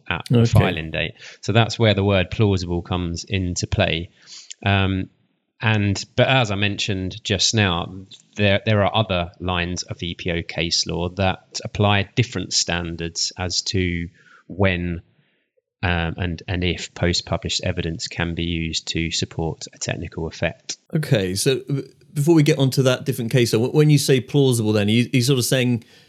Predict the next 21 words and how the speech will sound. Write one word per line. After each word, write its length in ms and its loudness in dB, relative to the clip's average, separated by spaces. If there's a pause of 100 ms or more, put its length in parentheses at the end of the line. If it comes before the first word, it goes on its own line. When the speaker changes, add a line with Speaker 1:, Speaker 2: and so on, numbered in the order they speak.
(120)
Speaker 2:
you 80 2
know, 60 6
you 160 2
file 260 0
your 140 4
application 640 0
with 200 4
a 60 6
little 320 2
bit 260 -2
of 120 -2
data 560 -2 (320)
to, 180 2
to 180 -2
sort 200 2
of 160 -2 (100)
show 260 0
that 100 -2
you've 180 -4
got 180 2
a, 340 -2